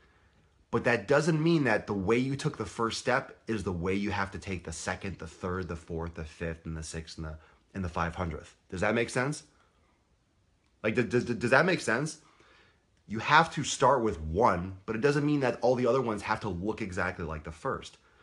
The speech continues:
Just get it going and fucking figure it out. We're so afraid of not knowing what to do.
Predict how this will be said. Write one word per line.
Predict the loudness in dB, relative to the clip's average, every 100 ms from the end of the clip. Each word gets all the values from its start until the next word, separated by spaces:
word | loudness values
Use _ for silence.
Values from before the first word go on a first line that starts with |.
| _ _
Just | -10 -8 -2
get | 0
it | 0
going | 0 0 0 -2
and | -4
fucking | -4 -2 -4
figure | -4 -2 0 2
it |
out. | 2 2 0 -6 _ -8
We're | -6
so | 2 4 4
afraid | 2 0 2 2 0 -6 -14 -20 -20 -20 _ -4
of | 0 0 -2 -4 -4
not | 2 2 2
knowing | 0 0 0 0
what | -4 -4
to | -8
do. | -4 -4 -6